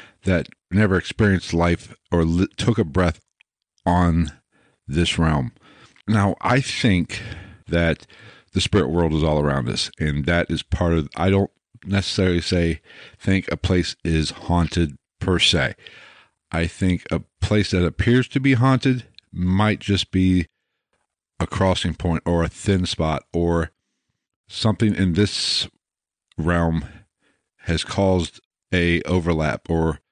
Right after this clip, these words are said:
something, or has caused something to actually make it easier s-, for us to tune in, to actually be able to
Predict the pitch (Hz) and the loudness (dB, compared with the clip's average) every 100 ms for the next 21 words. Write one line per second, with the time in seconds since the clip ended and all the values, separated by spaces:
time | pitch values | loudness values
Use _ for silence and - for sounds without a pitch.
0 | _ _ _ _ _ _ _ _ _ _ | _ _ _ _ _ _ _ _ _ _
1 | - - 104 104 95 87 - 98 - 107 | -4 0 0 2 2 0 -2 -4 2 2
2 | 101 - 120 107 - 104 87 85 - 87 | 2 2 2 2 2 0 0 -2 -2 -2
3 | 85 85 - 85 82 78 _ _ _ - | 0 -2 0 0 0 -2 _ _ _ -4
4 | 92 - 92 101 101 90 87 78 - - | -2 -2 -2 0 2 2 2 0 -6 -10
5 | - 87 85 - 85 - - 95 90 - | -2 0 0 -2 -4 -2 0 0 0 0
6 | 92 85 78 - 87 - 87 - 87 85 | 2 2 0 -2 -2 -2 -4 -2 -2 -2
7 | 85 _ _ _ _ _ _ 131 110 90 | -4 _ _ _ _ _ _ -2 2 2
8 | 82 - _ _ 110 104 92 85 - 90 | 2 -2 _ _ 0 2 2 0 0 2
9 | 85 | 2